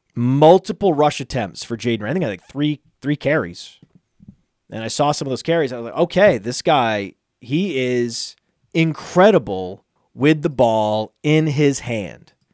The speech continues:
That is what you want. I will say it for the, you know, the last time. You know what? Uh, this, this is the last time.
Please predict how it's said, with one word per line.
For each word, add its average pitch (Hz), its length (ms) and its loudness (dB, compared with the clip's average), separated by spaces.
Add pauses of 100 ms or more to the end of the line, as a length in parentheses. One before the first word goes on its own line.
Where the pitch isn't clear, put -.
(120)
That 139 400 4
is 143 220 0
what 143 240 0
you 139 160 2
want. 117 540 -4 (340)
I 123 80 0
will 110 100 -10
say 151 440 2
it - 180 -4 (260)
for - 140 -12
the, 120 160 -12 (260)
you 117 260 -18 (300)
know, 127 80 -16 (160)
the 123 220 -14
last 165 420 2
time. 131 380 -4 (340)
You 151 80 0
know 175 80 6
what? 208 260 6
Uh, 147 200 -6
this, 147 280 -4
this 160 280 -2
is 170 100 0
the 160 100 0
last 143 320 2
time. 107 300 -8